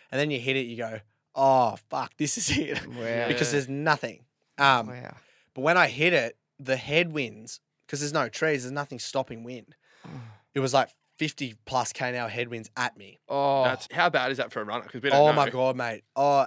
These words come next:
Speaker 1: and when you've lost ten kilos,
Speaker 3: True.
Speaker 1: you get knocked around. And so I'm, I was initially with the ute that was kinda crewing me. And I'm trying to tuck in behind this ute, and I just wasn't enough wind. And I'm like, I was losing my mind. I was like, "I can't,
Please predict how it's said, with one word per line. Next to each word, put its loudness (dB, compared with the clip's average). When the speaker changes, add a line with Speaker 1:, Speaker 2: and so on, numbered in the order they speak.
Speaker 1:
and -2
when 0
you've -2
lost 0
ten -4
kilos, -6
Speaker 3:
True. -6
Speaker 1:
you -2
get 0
knocked -2
around. -4
And -10
so 2
I'm, 0
I -2
was 0
initially 0
with -2
the -8
ute -6
that -8
was -10
kinda -6
crewing -10
me. -18
And -8
I'm -4
trying -2
to -10
tuck -2
in -6
behind -6
this -12
ute, -10
and -16
I -10
just -10
wasn't -6
enough -14
wind. -14
And -18
I'm -20
like, -18
I 4
was 2
losing 6
my 0
mind. 0
I -4
was -6
like, -4
"I -2
can't, -4